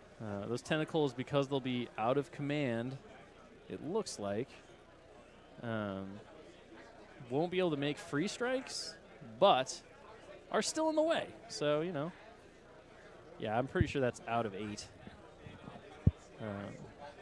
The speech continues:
still, you got, you got a big medium base that's just jamming you in the way. You can't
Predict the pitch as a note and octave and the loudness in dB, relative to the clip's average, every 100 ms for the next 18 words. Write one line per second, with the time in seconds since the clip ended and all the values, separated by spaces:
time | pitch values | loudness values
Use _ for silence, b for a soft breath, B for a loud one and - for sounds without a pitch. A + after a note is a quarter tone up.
0 | - - - D#3+ B2+ A2+ B2+ C3+ B2+ - | -14 -8 4 6 6 4 6 6 4 -2
1 | C3+ B2+ A#2+ C#3+ B2 C3 D3 C#3 C3+ D3+ | -6 -2 0 0 2 2 4 4 2 2
2 | - B2+ - - B2+ - - A2+ A#2+ C#3 | 0 -4 -6 -4 -4 -4 -6 -2 0 0
3 | D3 D3 D#3 F3 D3+ B2 A2+ A2 G#2+ - | 0 2 4 6 6 6 2 -6 -10 -6
4 | C3 B2+ | -2 -2